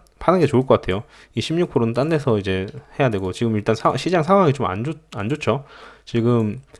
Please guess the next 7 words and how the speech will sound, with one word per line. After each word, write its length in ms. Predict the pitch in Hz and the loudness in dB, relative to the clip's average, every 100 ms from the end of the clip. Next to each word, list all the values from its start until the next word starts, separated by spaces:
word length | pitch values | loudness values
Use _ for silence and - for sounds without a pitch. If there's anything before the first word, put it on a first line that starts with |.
| _ - | _ -10
진짜 460 | - 123 135 123 | -4 0 2 4
막 180 | 101 - | 2 0
천억 320 | - 180 196 | -2 0 2
대 80 | - | 2
자산가들도 920 | 127 101 139 135 113 110 139 156 160 - | 0 2 2 2 2 2 2 0 -6 -14
물리고 460 | 131 117 156 156 | -4 0 4 4
있어요. 340 | - 90 110 | 4 0 -2